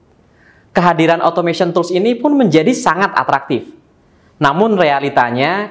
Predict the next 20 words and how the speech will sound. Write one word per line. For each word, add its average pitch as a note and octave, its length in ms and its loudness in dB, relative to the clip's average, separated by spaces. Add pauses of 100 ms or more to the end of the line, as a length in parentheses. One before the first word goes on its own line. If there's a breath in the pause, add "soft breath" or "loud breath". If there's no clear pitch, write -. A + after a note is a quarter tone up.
kadang F3 400 0
benefit D#3 400 -2
yang C#3 160 0
didapatkan C3+ 720 -2
setelah D3+ 320 -2
mengimplementasikan F#3 1040 -2
automation G3+ 560 -2
proses G3+ 320 0
ini B3 240 2
masih A#3+ 320 2
belum E3+ 320 2
sesuai F3+ 400 0
ekspektasi. D3 880 -4 (640 soft breath)
Terlebih A3 640 0
ketika F#3+ 480 0
organisasi G3+ 720 -2
ini A#3+ 400 0
memulai G#3+ 480 0
mempertanyakan G#3 880 0
mengenai F3+ 480 -2